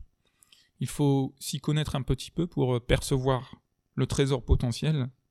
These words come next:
Alors vo-, je vous propose un scénario possible. Donc cet homme passe à côté du champ, il observe, il cherche,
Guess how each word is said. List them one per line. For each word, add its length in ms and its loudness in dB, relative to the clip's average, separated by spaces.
Alors 180 2
vo-, 380 2
je 80 -6
vous 140 -4
propose 400 4
un 80 0
scénario 640 -2
possible. 560 -2
Donc 160 -2
cet 220 2
homme 220 8
passe 580 2
à 100 4
côté 280 4
du 100 2
champ, 340 4
il 120 4
observe, 560 0
il 120 -4
cherche, 540 -4